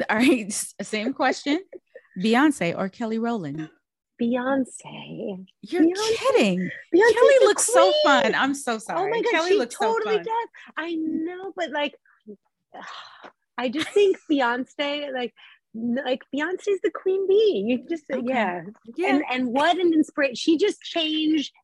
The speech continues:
Speaker 2: Every time she opens her mouth, she changes culture. Like,
Speaker 1: Yeah.
Speaker 2: look what she did with Lemonade. She just, like,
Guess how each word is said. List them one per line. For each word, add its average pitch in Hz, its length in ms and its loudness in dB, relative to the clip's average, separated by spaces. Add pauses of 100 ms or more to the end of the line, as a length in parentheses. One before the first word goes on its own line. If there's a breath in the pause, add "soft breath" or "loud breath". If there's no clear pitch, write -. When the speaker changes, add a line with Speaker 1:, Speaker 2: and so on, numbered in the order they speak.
(140)
Speaker 2:
Every 302 300 2
time 427 220 -2
she 294 180 -4
opens 277 360 -4
her 277 100 -4
mouth, 226 200 -12
she 220 140 -12
changes 196 400 -6
culture. - 460 -10 (360 loud breath)
Like, - 180 0
Speaker 1:
Yeah. 277 60 0
Speaker 2:
look 302 120 0
what 359 120 0
she 392 140 2
did 370 260 0
with 370 200 -4
Lemonade. 349 680 -4
She 294 140 -8
just, 359 260 -10
like, 311 200 -4